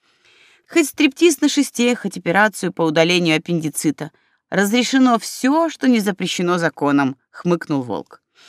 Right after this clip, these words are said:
Но и участники должны понимать, что они готовятся стать именно айдолами, а не патологоанатомами. А что? Вот думаю, что посоветовать Санти.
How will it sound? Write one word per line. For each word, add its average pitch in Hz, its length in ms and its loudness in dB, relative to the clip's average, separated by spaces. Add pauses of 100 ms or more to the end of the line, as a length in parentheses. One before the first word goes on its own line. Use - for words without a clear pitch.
(420)
Но 330 180 2
и 339 120 6
участники 320 640 2
должны 156 360 2
понимать, 165 460 0
что - 220 0
они 156 420 2 (100)
готовятся 160 640 0
стать 156 300 -2
именно 175 400 0
айдолами, 135 760 0 (400)
а 190 120 2
не 208 100 2
патологоанатомами. 190 1300 0 (520)
А 190 140 2
что? - 240 -10 (960)
Вот 330 260 2
думаю, 294 340 6
что 294 160 -2
посоветовать 226 600 0
Санти. 175 480 -4